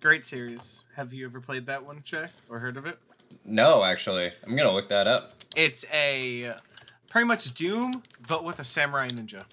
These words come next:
Speaker 1: that smack talks the entire time.
Speaker 2: Okay, that actually sounds dope. That sounds right up my alley.
Speaker 1: They're making the third one, yeah.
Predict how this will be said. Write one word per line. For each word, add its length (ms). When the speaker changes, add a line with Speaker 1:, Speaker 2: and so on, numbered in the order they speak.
Speaker 1:
that 180
smack 280
talks 260
the 80
entire 240
time. 220
Speaker 2:
Okay, 260
that 160
actually 300
sounds 460
dope. 300
That 200
sounds 280
right 140
up 100
my 160
alley. 320
Speaker 1:
They're 140
making 280
the 80
third 260
one, 120
yeah. 180